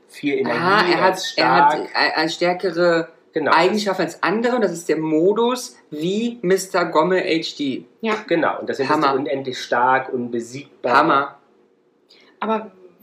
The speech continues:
Speaker 3: wie verwendet man dieses Wort jetzt auf der Straße?
Speaker 2: Naja, Jana, du bist Gomme-Mode.
Speaker 1: Oder du hast
Speaker 3: Ach so, ich mach irgendwas richtig
Speaker 1: Ja.
Speaker 3: Cooles, was, äh,
Speaker 2: Ja.
Speaker 3: jetzt, ich mach einen Flickflack und dann sagst du, „Geil, bist du ein Gomme-Mode“, oder
Speaker 2: Aber das
Speaker 3: was?
Speaker 2: ma-, aber Flickflack heißt beispielsweise, wir bewegen sich ja nicht mehr.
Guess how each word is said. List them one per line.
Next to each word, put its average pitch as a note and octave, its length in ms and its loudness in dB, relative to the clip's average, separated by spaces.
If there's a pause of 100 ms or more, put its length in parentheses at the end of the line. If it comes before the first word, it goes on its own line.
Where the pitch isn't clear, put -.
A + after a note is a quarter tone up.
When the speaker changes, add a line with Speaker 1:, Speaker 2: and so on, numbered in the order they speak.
(140)
Speaker 3:
wie G#3 160 -8
verwendet A#3 400 -4
man A3 140 -2
dieses G#3+ 320 -6
Wort A3+ 160 -2
jetzt B3+ 100 -8
auf G#3 140 -8
der G#3 80 -8
Straße? - 400 -6
Speaker 2:
Naja, G3 160 6
Jana, G3+ 260 4
du A3+ 80 0
bist G3+ 240 -4
Gomme-Mode. G#3+ 760 4 (180)
Speaker 1:
Oder - 100 -2
du D#3+ 120 2
hast D#3+ 260 4
Speaker 3:
Ach F#4+ 160 6
so, - 200 -10
ich - 140 -4
mach D#4+ 220 2
irgendwas C#4+ 340 0
richtig C#4+ 320 -6
Speaker 1:
Ja. C#4+ 160 4
Speaker 3:
Cooles, F4+ 320 2
was, C4 280 0
äh, - 140 0
Speaker 2:
Ja. E3+ 200 4
Speaker 3:
jetzt, A#3+ 260 -6 (140)
ich A#3+ 100 -6
mach B3+ 120 0
einen A#3+ 60 -8
Flickflack C4+ 600 -2
und C4 60 -2
dann A#3 100 -4
sagst A3 160 -6
du, F3+ 80 -14
„Geil, F3+ 180 -6
bist F#3+ 180 -10
du F3+ 60 -14
ein F3 80 -14
Gomme-Mode“, B3+ 460 -2
oder B3 80 0
Speaker 2:
Aber E3+ 120 2
das F#3 120 4
Speaker 3:
was? F3+ 60 -2
Speaker 2:
ma-, - 140 4
aber D#3 120 0
Flickflack E3+ 320 -4
heißt D3 120 -2
beispielsweise, D3+ 300 -2
wir D3 80 -4
bewegen D3+ 220 0
sich E3 80 -6
ja B2+ 40 -4
nicht - 160 -12
mehr. - 260 -12